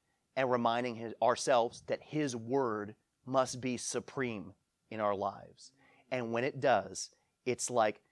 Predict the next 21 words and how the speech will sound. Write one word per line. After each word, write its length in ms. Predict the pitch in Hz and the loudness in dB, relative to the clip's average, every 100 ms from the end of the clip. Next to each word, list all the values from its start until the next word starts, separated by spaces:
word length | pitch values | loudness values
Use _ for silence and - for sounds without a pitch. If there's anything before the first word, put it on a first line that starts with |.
| _ _ _ _ - | _ _ _ _ -8
taking 340 | 147 147 143 | -4 -2 0
that 200 | 135 - | 0 0
skillet 400 | - - 147 165 - - - - - | -4 -2 0 -2 -4 -20 -20 -12 -8
and 140 | 117 | -6
just 180 | 110 - | -6 -8
putting 340 | - 151 143 | -4 -2 0
that 240 | 127 110 _ - | 0 0 _ -10
shell 720 | - - 147 135 147 175 - _ _ _ | -6 2 6 6 6 2 -4 _ _ _
around 460 | 127 123 135 160 165 | 0 4 2 2 -2
it 100 | - - - | -6 -12 -12
to 80 | 127 | -2
help 260 | 131 151 - | 4 4 4
protect 540 | 156 - - 160 - | -6 -2 -2 -2 -2
it 200 | 120 - _ _ _ _ | -6 -8 _ _ _ _
from 180 | - 120 - | -2 0 4
all 280 | 131 131 | 6 6
the 180 | 120 107 | 0 -4
gross 580 | 101 117 117 127 151 - | -6 -2 2 2 0 -6
things 560 | - 139 104 104 104 - | -6 -6 -6 -10 -12 -10
of 160 | 113 107 | -10 -8
sin 440 | - 131 104 | -6 -6 -6